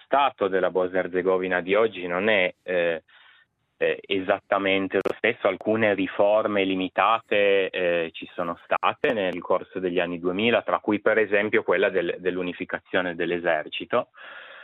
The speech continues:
Eh, tuttavia il, eh, il, il nucleo centrale della, eh, della, eh, dello status di Dayton, quindi con la divisione tra le due entità che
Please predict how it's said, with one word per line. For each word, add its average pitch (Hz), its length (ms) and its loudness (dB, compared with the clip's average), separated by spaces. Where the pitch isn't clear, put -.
Eh, 95 460 2
tuttavia 123 1000 4
il, 101 320 2
eh, 90 1120 2
il, 82 720 -8
il 80 220 -16
nucleo 95 720 0
centrale 95 840 0
della, 87 640 2
eh, 80 80 -8
della, 82 920 -2
eh, 85 560 -8
dello 82 220 -8
status 90 380 -2
di 87 260 -6
Dayton, 92 720 0
quindi 87 240 -6
con 85 160 -4
la 85 80 -2
divisione 87 920 -2
tra 90 160 2
le 87 160 0
due 92 540 2
entità 101 640 0
che 90 100 -4